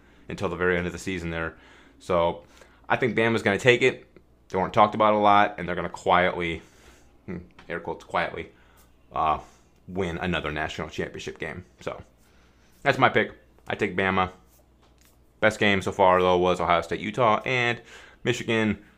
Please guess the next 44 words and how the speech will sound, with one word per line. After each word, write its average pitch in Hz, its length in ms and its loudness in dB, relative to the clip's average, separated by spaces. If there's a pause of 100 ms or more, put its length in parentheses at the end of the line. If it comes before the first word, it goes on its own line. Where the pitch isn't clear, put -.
(100)
underperformed, 107 600 0
and 104 80 -6
Cincinnati 90 840 -2
did 98 140 -2
not 85 220 -2
belong 76 300 -6
in 73 60 -12
that 76 140 -8
college - 160 -8
football - 260 -12
playoff, - 240 -8 (300)
and 87 80 -8
it - 100 -8
showed. - 300 -10 (880)
All - 80 6
right, 113 60 6
guys, 92 240 2 (960)
let's - 180 0
get 269 100 8
into 202 160 8
some 185 120 4
N 131 140 4
F 123 140 4
L 92 140 6
action 80 280 -2
now, 62 160 -2
because - 320 -2
N 170 120 4
F 175 120 4
L 131 140 6
is 113 80 2
getting 123 220 2
down 104 280 4
to 104 60 -4
the 87 100 -4
nitty-gritty 98 1000 -2
here 85 160 -2
in 82 60 -2
the 78 80 -6
final 98 420 2
weeks 92 320 -6 (120)
of 90 280 -4
the 85 80 -14
season. 80 480 -8